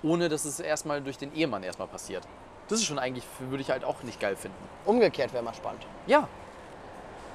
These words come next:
Speaker 1: Aber weiß ich nicht, find ich nicht geil. Muss auch anders gehen. Ist auch, glaub ich, kein gutes Zeichen, dass man nachher dann sagt, hier,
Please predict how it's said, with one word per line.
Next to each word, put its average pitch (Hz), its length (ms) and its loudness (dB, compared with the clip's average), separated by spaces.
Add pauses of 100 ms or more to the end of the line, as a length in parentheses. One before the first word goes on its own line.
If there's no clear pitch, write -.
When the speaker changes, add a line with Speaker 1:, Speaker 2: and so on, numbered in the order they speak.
(840)
Speaker 1:
Aber 143 320 10
weiß 160 140 8
ich 147 60 2
nicht, 120 160 -4
find 175 140 0
ich 170 80 0
nicht 170 140 -4
geil. 135 240 4 (540)
Muss 165 120 6
auch 170 100 8
anders 151 300 4
gehen. 95 160 -4 (680)
Ist 160 140 6
auch, 185 120 10
glaub 190 140 8
ich, 180 100 0
kein 185 200 4
gutes 170 180 -2
Zeichen, 170 300 4
dass 160 140 -2
man 156 120 2
nachher 151 240 2
dann 151 140 0
sagt, 147 240 2
hier, 147 320 2